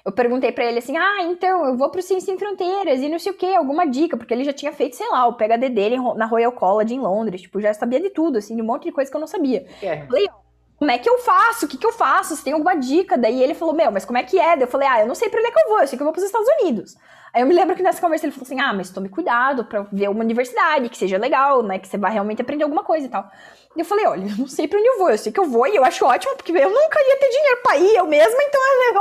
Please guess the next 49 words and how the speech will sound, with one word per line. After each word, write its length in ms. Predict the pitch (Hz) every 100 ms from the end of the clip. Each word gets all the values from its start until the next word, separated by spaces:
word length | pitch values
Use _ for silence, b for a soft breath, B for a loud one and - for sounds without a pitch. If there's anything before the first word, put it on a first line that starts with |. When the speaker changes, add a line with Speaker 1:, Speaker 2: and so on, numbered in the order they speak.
| 403
Speaker 1:
ótimo 240 | - 453
que 60 | 466
a 40 |
gente 140 | 440 427
tá 80 |
já 320 | 440 508 640 330
indo, 180 | 220
né?" 140 | 190 170 B B B B 240
E 140 | 285
aí 180 | 277 277
eu 80 | 339
me 80 |
lembro 260 | 359 269 320
que 80 | -
quando 160 | 339
eu 60 | 320
cheguei 180 | 339 294
pra 160 | -
ele, 200 | 254 269
eu 20 | 320
falei 220 | 269 247
que 100 | 285
eu 40 |
ia 120 | 269
pra 140 | 269 294
Parsons, 560 | - 220 311 370 285
ele 120 | 220 202
falou, 200 | 202 320
"Não, 320 | 339 202 190 - _
acho 180 | - -
que 140 | - 240
tá 160 | 247
bom, 220 | 226 190
pode 260 | 190 180 190
ir, 160 | 185 196
pode 240 | 196 208
ir, 240 | 208 -
assim, 240 | 202 - 226
tá, 320 | - - - -
tá, 120 | 233 _
tá 180 | - 226
ok. 380 | 247 - 190 - B B B -
Pode 240 | 262 294
ir 160 | 320 330
pra 180 | 302
lá 240 | 262 262 294
mesmo, 400 | 240 262 285 302
que 140 | 339
assim." 340 | 269 330 269